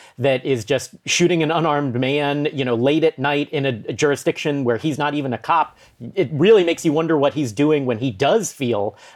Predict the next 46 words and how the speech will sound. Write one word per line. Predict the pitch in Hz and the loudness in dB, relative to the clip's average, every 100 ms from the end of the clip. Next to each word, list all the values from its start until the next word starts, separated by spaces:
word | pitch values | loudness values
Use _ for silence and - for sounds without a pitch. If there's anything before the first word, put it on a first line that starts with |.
| - | -6
he | 151 | -2
has | 110 131 117 113 | 0 0 0 -2
the | 135 | -4
full | - 135 127 | 0 0 0
sort | - 143 | 0 0
of | 120 - | 0 -2
authority | - - 135 139 131 123 120 | -6 -2 0 2 2 0 0
of | 143 120 107 | 0 -2 -4
D | 135 120 | -4 -4
C, | - 131 113 | -2 -2 0
you | 143 | -2
know, | 131 | -2
invested | 120 113 123 - 135 117 | -2 -2 -2 -2 -2 -2
in | 113 | -2
him. | 101 120 110 107 - - - | -2 -4 -4 -10 -18 -20 -6
I | 156 | -4
think | 151 185 - - | 0 -2 -4 -8
that | 113 135 131 - | -2 0 0 -2
a | 139 | 0
lot | 131 170 | 4 4
of | 214 - | 2 0
people | 147 135 127 123 120 - - | -4 0 2 2 0 -8 -6
are | 160 | -4
frustrated | 151 175 220 214 185 175 | 0 0 0 2 4 4
about | 156 160 147 | 4 2 4
this | 160 - - - | 2 0 -8 -2
outcome, | 156 202 - 156 143 156 160 | -2 -2 -2 -2 -2 -2 -2
um, | 143 139 | -2 0
whether | 135 147 147 | 0 2 2
it's | 135 - | 0 -2
from | - 143 123 | -4 -2 -2
the | |
D | 110 160 | -2 -2
C | - 143 | -4 -4
council, | 156 185 - 202 196 196 196 - - | -2 -2 0 2 6 4 2 -2 -6
uh, | - 131 | 0 0
to | 135 | 0
the | 131 | -2
police | 131 151 190 - | 0 0 0 -4
chiefs | - 190 160 - - | -2 0 -2 -6 -2
on | 160 151 | -2 0
down, | 117 170 208 120 120 | 0 0 2 0 0
and | - 156 143 135 | -2 -2 -2 -2
to | 233 | 2
the | 220 | 4
extent | 196 - - 240 | 4 2 0 0